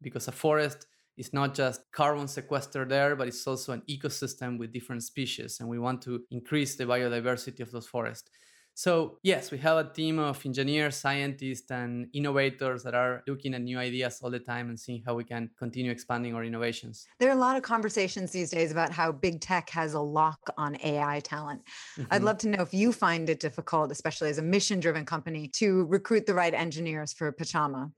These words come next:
Speaker 1: Yes, I mean, definitely it's hard to hire great engineers, but we had the benefit of this very important mission.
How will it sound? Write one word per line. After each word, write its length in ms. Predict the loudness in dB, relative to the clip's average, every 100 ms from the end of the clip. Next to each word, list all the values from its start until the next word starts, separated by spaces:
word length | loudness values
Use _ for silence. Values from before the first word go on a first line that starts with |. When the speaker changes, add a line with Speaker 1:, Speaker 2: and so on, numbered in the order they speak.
| 4
Speaker 1:
Yes, 340 | 4 4 2
I 40 |
mean, 160 | -2 0
definitely 760 | 0 2 2 4 4 2 0
it's 180 | -4 -8
hard 460 | -2 2 4 2 -2
to 60 | -8
hire 520 | 2 2 2 0 -2
great 320 | -2 -4 -2
engineers, 600 | -4 -4 -2 0 0 -2
but 220 | -4 -4
we 180 | -4 -6
had 340 | 0 2 2
the 80 | 0
benefit 520 | -4 -2 -2 -6 -14
of 120 | -16 -12
this 140 | -10
very 220 | -2 0
important 460 | 0 -2 -4 -4 -6
mission. 300 | -4 -4 -8